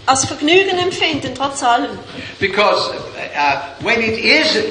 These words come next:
Speaker 2: needed legitimately,
Speaker 1: Denn wenn dieser Zorn legitim ist, wenn es ihn braucht,
Speaker 2: this is not a time to feel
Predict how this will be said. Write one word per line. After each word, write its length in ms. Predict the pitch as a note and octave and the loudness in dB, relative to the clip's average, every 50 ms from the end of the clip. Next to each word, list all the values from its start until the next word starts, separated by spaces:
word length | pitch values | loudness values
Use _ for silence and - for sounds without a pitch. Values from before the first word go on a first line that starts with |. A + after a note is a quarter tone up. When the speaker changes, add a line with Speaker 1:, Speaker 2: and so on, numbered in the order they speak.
| - | -4
Speaker 2:
needed 520 | D3+ F#3 F3 D3+ C3 C#3 C#3+ C#3+ C#3 B2 C3 | -2 -2 -2 0 0 0 0 -2 -2 -2 -2
legitimately, 960 | D3+ D3 - F3+ G3+ F#3 E3+ C3 A#2+ A#2 - - - A2+ - - - - - - - - - - - | -2 0 2 2 2 2 2 0 -2 -2 -4 -2 -2 -2 -2 -2 -4 -6 -10 -14 -16 -18 -4 2 4
Speaker 1:
Denn 300 | D4+ D4 D4 D4 D4+ D4 | 6 6 6 4 4 4
wenn 240 | D4 D4+ D4+ D4+ | 4 4 4 2
dieser 400 | E4 F#4 F#4 - - - C#4+ - | 2 0 0 0 -2 -4 -6 -8
Zorn 640 | - - D4 C#4+ C#4+ D4+ E4 F4 F4 F4 E4+ D#4 - - C4+ | -2 2 4 6 6 6 6 6 6 4 2 0 -2 0 2
legitim 800 | C#4 C#4+ D4+ D4+ D4+ D4 - - - C#4+ D#4 F4+ G4+ A4+ G4+ G4 F4+ | 4 4 4 2 0 -4 -4 -2 0 2 2 4 4 2 2 2 0
ist, 240 | D#4 - - - - | 0 0 -2 0 2
wenn 160 | D4 C#4+ C#4 D4 | 4 4 4 4
es 160 | C#4+ C#4+ - | 2 2 0
ihn 220 | D4+ C#4 C#4 C#4 | 0 0 0 0
braucht, 640 | - - B3+ C4 D4 F4+ B4+ C5 C4+ - - - - | 0 2 4 4 6 6 4 4 2 2 -2 -4 -4
Speaker 2:
this 140 | - - G#3 | -4 -4 -2
is 140 | G3 F#3+ | -2 0
not 140 | G3 G3 F#3+ F#3 | 0 0 0 0
a 40 | G3 F#3+ | -2 -4
time 460 | - G3 G3 G#3+ A#3 A#3+ A3+ G#3 F3 | -2 -2 -2 0 -2 -2 -4 -6 -8
to 120 | - F#3+ E3+ F3 F3 F#3 | -8 -8 -8 -8 -10 -10
feel 80 | F#3 | -10